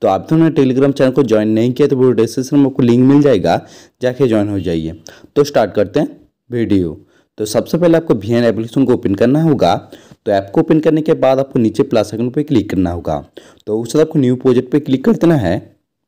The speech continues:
तो उसके बाद आपको गैलरी पे आ जाना है और गणेश जी का फोटो को सिलेक्ट करना होगा।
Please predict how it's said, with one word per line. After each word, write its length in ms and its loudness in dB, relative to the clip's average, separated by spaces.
तो 120 -4
उसके 200 -8
बाद 60 2
आपको 140 0
गैलरी 280 0
पे 120 -2
आ 80 4
जाना 240 0
है 280 -4
और 200 2
गणेश 360 0
जी 80 0
का 120 0
फोटो 220 0
को 120 -4
सिलेक्ट 320 -2
करना 180 2
होगा। 360 2